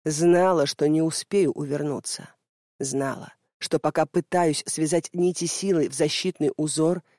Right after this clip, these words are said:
меня уже порубят на куски. Но всё равно зачем-то выбросила правую руку вперёд и вверх, стремясь защититься, словно клинок всё ещё был в моей руке.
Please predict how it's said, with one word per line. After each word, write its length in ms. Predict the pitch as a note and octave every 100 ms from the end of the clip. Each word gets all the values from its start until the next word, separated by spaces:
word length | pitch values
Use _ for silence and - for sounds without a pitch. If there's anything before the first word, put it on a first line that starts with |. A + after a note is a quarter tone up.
| _ -
меня 320 | F3 F3+ F#3+ -
уже 260 | F3+ F3
порубят 600 | E3+ E3+ E3+ F#3 F#3+ D3+
на 100 | D3+
куски. 480 | D3+ F3 - - G#2 _ _ _ _ _ _ _ _ _ -
Но 320 | D3+ D#3 D3+ -
всё 240 | - - F3+
равно 340 | F3+ F3+ D3+
зачем-то 500 | C#3 C#3 D3 D3 F3
выбросила 560 | D#3+ G3 C#3 C#3+ - C3+
правую 380 | - D3+ C#3 C#3+
руку 200 | D3 C#3+
вперёд 460 | - D3+ E3 D#3 -
и 100 | D3
вверх, 460 | C#3+ C#3+ F#3 - _ _ _
стремясь 520 | - - F#3 G3 G3 -
защититься, 840 | E3 D#3 G3 - F#3+ - A#3 - D#3
словно 340 | - E3+ E3
клинок 400 | - F3 G3 G#3
всё 220 | - -
ещё 260 | G3 - F#3
был 320 | C#3 G3 G#3+ - -
в 60 | F3+
моей 320 | F#3 F#3 G#3
руке. 440 | G#3 G#3+ - C3+